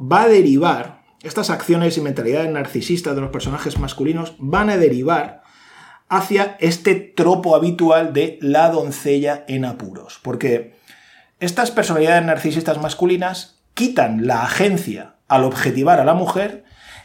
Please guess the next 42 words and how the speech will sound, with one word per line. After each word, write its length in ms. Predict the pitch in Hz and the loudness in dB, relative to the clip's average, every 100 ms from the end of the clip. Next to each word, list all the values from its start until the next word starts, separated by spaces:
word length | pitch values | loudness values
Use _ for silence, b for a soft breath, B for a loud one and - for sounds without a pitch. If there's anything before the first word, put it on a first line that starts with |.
| B | B
y 120 | 202 | 0
la 180 | 233 226 | 2 2
transforman 800 | 208 160 151 - 220 233 208 202 | 2 2 0 -2 2 2 2 0
mentalmente 640 | 185 175 175 196 196 208 202 | 0 0 2 0 0 0 0
en 60 | |
una 180 | 180 165 | 0 2
dama 300 | 143 147 139 | 2 2 0
en 60 | 117 | -2
apuros. 380 | 113 123 160 | -6 -6 -6
Entonces 260 | 156 160 139 | -2 -2 0
esta 200 | 139 127 | 0 0
dama 260 | 135 170 175 | 2 2 4
en 60 | |
apuros 260 | 170 180 185 | 2 2 0
necesita 360 | 165 151 170 | -2 0 0
que 100 | 156 | 2
el 380 | 139 131 131 - | 2 2 -2 -6
caballero 1000 | - 110 110 104 110 131 131 131 131 131 - - | 2 2 2 0 0 2 2 2 0 -2 -8 -14
<laughs> 120 | - | -8
de 280 | 175 196 - | -4 -4 -2
brillante 440 | 151 135 139 139 | 2 4 2 2
armadura 400 | 147 143 151 165 | 2 4 4 6
llegue 240 | 156 156 151 | 6 4 4
a 60 | |
su 140 | 147 147 | 2 2
rescate. 600 | 139 139 - 240 - - B B B B B B B B - | 0 0 0 -2 -4 -18 B B B B B B B B -2
Y 140 | 143 | 0
esto 160 | 147 175 | 2 2
también 200 | 180 202 | 2 2
lo 60 | 170 | 4
vamos 220 | 147 147 | 2 2
a 40 | 139 | 2
ver 120 | 135 | 2
aquí, 340 | 131 247 - | 0 -2 -4
como 220 | 160 175 | -2 0
Freddy 420 | 180 180 180 226 208 | 0 2 4 4 4
Clegg 220 | 202 214 | 4 4
en 100 | 208 | 4
un 60 | |
momento 300 | 190 190 214 | 4 4 4
le 80 | 202 | 2
dices, 520 | 151 147 127 113 - | 2 2 -2 -4 -8